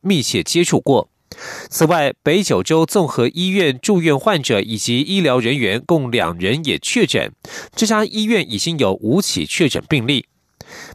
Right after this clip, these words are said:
北九州市二十八号新添的二十一起确诊病例当中，有十七起与已经确诊者曾经密切接触，其余四起则查不出感染来源。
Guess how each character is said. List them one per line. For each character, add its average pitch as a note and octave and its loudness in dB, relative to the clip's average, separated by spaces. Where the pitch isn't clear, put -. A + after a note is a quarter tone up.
北 B3+ 6
九 F3+ 2
州 G#3 2
市 F#3 0
二 A3 2
十 - -4
八 F#3 0
号 E3+ 2
新 F#3 -4
添 F#3 -2
的 E3 0
二 G#3 0
十 D#3 -2
一 F#3+ -2
起 - -4
确 D3+ 0
诊 E2 -4
病 C#3 0
例 G#2+ -2
当 C#3+ 2
中， E3+ 2
有 B2 4
十 D3 0
七 G#3+ 0
起 F#2 -4
与 G2 0
已 A2+ -6
经 D3+ -2
确 A3 0
诊 B2 0
者 A#2 0
曾 G#2+ -4
经 D3 -2
密 F3 -2
切 - -2
接 E3 -2
触， D3+ 0
其 G3 0
余 E3+ 0
四 C4+ 0
起 D#2+ -4
则 G#2 -2
查 - -2
不 B2+ 2
出 C3+ 4
感 G#2+ 2
染 D2 0
来 C2 -2
源。 B1+ -4